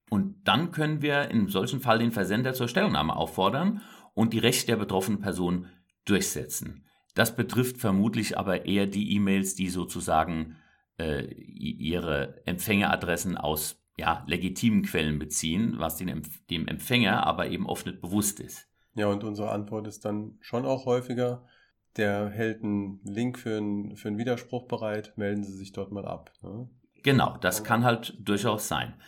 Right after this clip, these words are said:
Speaker 1: Leider ist es aber bei echten Spam-Mails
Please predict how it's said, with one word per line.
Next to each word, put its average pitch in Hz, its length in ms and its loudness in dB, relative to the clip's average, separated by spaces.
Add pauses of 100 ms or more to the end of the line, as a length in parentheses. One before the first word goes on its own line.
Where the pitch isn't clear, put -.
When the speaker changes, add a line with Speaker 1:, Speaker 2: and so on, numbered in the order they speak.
(180)
Speaker 1:
Leider 156 680 4 (260)
ist 127 180 4
es 135 200 -2
aber 113 280 10
bei 85 340 2 (300)
echten 143 380 2
Spam-Mails 107 840 0